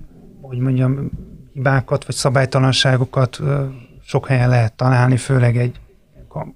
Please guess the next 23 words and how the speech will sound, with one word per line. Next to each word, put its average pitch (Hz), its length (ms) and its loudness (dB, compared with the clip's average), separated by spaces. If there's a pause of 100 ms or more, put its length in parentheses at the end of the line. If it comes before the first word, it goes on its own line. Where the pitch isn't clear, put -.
kampánynál, 139 540 2
de 127 100 2
hogy 135 360 2
mégsem 131 440 0
ez 120 120 0
a 113 380 0
legerősebb 120 600 -4 (480)
szál - 280 -4
ebben 135 280 0
a 120 80 0
történetben. 151 920 0 (600)
Én 156 160 0
azt 170 200 4
gondolom, 147 440 2
hogy, 139 320 2 (920)
hogy 147 200 -2
itt 147 160 0
több 151 220 2
olyan 143 260 4
tényező 139 420 4
is 131 200 0
van, 139 200 2
ami 131 460 4